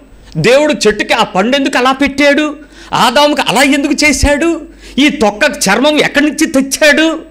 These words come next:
వీడికి నువ్వు ముందు లోకాన్ని పరిచయం చేస్తే బైబిల్ ప్రశ్నార్థకంగా మారదా? వాడికి నేర్పించాల్సింది వాక్యం. దేవునిని నేర్పిస్తే, దేవుని పద్ధతులు నేర్పిస్తే, దేవుని కట్టడలు నేర్పిస్తే, దేవుని విధానాలు నేర్పిస్తే,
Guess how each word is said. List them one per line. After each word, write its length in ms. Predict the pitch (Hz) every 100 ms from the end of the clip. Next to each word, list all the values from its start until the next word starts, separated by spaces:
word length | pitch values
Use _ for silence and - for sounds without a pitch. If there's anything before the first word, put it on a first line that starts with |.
| - - - - - - - - - -
వీడికి 280 | 226 - 220
నువ్వు 140 | 226
ముందు 200 | 240 269
లోకాన్ని 440 | 254 254 269 269
పరిచయం 400 | 262 240 240 247
చేస్తే 280 | 208 202 233
బైబిల్ 320 | 208 196 196
ప్రశ్నార్థకంగా 680 | 190 190 - 185 156 147 151
మారదా? 380 | 151 165 185 226 330 - - - - - - - - -
వాడికి 240 | 233 254
నేర్పించాల్సింది 760 | 226 277 285 294 277 262 269 294
వాక్యం. 500 | 269 269 - 269 - - - - - - -
దేవునిని 640 | 127 185 285 320 330 302
నేర్పిస్తే, 640 | 262 269 262 262 - 277
దేవుని 360 | 320 196 269 277
పద్ధతులు 460 | 269 240 294 302 254
నేర్పిస్తే, 520 | 233 240 247 277 294
దేవుని 320 | 214 277 262
కట్టడలు 420 | 262 233 302 294
నేర్పిస్తే, 480 | 240 240 226 254 285
దేవుని 320 | 226 262 277
విధానాలు 440 | 175 214 262 294 240
నేర్పిస్తే, 560 | 220 220 - 302 311